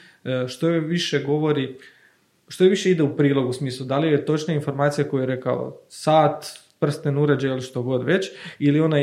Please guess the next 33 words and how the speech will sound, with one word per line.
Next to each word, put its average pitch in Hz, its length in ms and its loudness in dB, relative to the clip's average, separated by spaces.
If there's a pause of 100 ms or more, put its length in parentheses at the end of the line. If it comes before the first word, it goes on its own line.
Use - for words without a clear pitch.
intuitivni 131 720 -4
osjećaj 131 420 -6
koji 127 220 -2
ona 123 240 -4
ima. 123 240 -12 (320)
Recimo, 143 300 2
ljudi 147 180 2
spominju 143 400 0
stisak 139 340 -8
šake 139 380 0
ujutro 127 340 -2
odmah 127 240 -8
nakon 127 280 -8
buđenja, 135 320 -4
da 123 120 -4
je 127 60 -2
dosta 147 320 -2
dobar 127 420 0 (320)
pokazatelj, 135 720 0
e, 127 380 -2 (520)
da 135 120 0
li 139 100 2
smo 139 160 -4
mi 139 80 2
sposobni 135 460 -2
taj 131 140 2
dan 131 240 -2
iznijeti 127 300 -6
veći 127 280 -4
napor, 127 420 -2 (140)
intenzivni 127 680 -6
trening, 127 440 -6
recimo, 127 580 -8